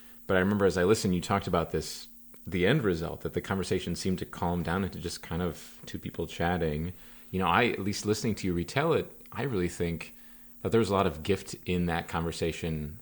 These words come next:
for her, that maybe there's just steam built up from other events in her life or other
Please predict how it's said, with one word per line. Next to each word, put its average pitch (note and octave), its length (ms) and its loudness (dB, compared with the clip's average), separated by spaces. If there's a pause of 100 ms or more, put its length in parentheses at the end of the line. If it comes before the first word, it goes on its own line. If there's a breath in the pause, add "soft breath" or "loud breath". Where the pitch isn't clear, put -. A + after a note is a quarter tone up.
for D2+ 180 -4
her, E2 400 -4 (200)
that E2 260 -4 (180)
maybe D#2+ 200 -6
there's A2 180 2
just A#2 200 0
steam G2+ 380 0
built G2 220 2
up E2 220 -2
from E2+ 400 -4 (420)
other F#2+ 240 4
events G2 320 0
in G2+ 80 0
her E2+ 160 0
life D#2 220 -4
or F2 80 -2
other F2+ 440 2